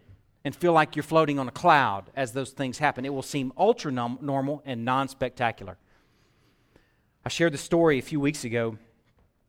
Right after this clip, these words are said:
about sitting with my mom and dad and my wife and my kids on Christmas morning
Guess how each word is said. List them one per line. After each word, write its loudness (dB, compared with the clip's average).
about 0
sitting -4
with -4
my -4
mom 0
and -8
dad 0
and -10
my 2
wife 0
and -10
my -6
kids -4
on -12
Christmas -12
morning -8